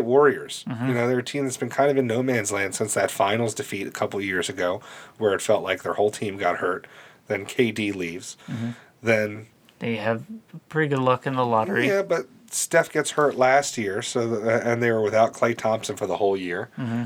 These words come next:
Speaker 1: They have some good lottery luck, but again, not necessarily luck. They, they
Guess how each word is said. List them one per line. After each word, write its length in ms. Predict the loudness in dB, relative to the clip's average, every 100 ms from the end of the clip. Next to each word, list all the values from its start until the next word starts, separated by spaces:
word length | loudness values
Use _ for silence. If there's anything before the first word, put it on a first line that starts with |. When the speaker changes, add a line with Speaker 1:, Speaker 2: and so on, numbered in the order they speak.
| 2
Speaker 1:
They 80 | 2
have 120 | 2
some 160 | -2
good 160 | 0 2
lottery 600 | 6 6 6 6 2 0
luck, 440 | -4 0 0 0 2
but 220 | 2 2
again, 360 | -2 2 2 4
not 180 | 2 2
necessarily 520 | -2 2 4 4 2
luck. 300 | 4 4 2
They, 200 | -2 -2
they 340 | -4 -4 -4